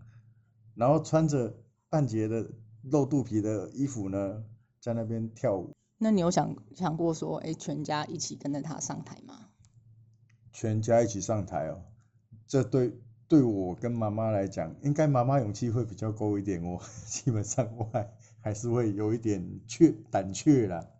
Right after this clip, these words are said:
Speaker 2: 所以儿子没有，没有因为儿子的关系给你更多的勇气，想说，哎，要陪他一起。
Speaker 1: 陪他一起哦，陪他一起，这还是需要时间再去练这一块东西，因为毕竟年纪有一点点了，筋，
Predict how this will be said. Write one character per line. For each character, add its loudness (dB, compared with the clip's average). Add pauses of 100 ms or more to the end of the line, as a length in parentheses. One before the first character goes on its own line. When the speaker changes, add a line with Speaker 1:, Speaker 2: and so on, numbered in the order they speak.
(140)
Speaker 2:
所 4
以 4
儿 8
子 2
没 6
有， 8 (280)
没 6
有 8
因 4
为 6
儿 4
子 4
的 8
关 6
系 -4
给 4
你 0
更 2
多 4
的 2
勇 -2
气， -4
想 -4
说， -6
哎， -4
要 -2
陪 0
他 -8
一 -10
起。 -14 (720)
Speaker 1:
陪 2
他 2
一 0
起 -6
哦， -12 (100)
陪 0
他 4
一 2
起， -6
这 0
还 2
是 -2
需 -4
要 4
时 -2
间 -4
再 0
去 -4 (260)
练 2
这 0
一 0
块 0
东 -6
西， -8 (180)
因 -4
为 0
毕 -2
竟 -4 (440)
年 -2
纪 -2
有 -2
一 2
点 -2
点 -6
了， -8
筋， -6